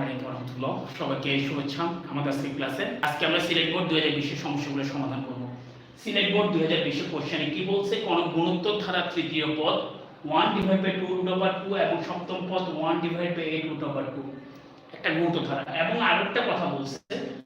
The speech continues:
কোন সমান্তর ধারার প্রথম পদ, প্রথম বিশটি পদের সমষ্টি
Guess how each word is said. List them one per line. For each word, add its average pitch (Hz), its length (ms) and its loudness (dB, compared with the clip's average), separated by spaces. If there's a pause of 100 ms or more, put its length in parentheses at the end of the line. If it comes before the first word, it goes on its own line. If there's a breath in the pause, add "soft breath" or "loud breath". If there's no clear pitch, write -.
(240)
কোন 170 120 2 (200)
সমান্তর 180 520 4
ধারার 180 260 4 (100)
প্রথম 170 280 0 (160)
পদ, 180 160 4 (180)
প্রথম 175 220 0 (180)
বিশটি 180 360 -2
পদের 175 240 0 (100)
সমষ্টি 147 400 -4